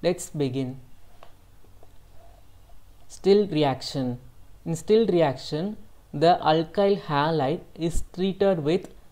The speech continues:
a tin compound in presence of a catalyst, which is palladium zero catalyst. It forms the coupling, coupled product. The still reaction is a chemical reaction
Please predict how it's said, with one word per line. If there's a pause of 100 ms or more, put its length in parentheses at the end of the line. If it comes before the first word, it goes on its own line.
(280)
a
tin
compound (280)
in
presence
of
a
catalyst,
which
is
palladium (460)
zero
catalyst. (420)
It (340)
forms
the
coupling,
coupled
product. (420)
The
still
reaction
is
a
chemical
reaction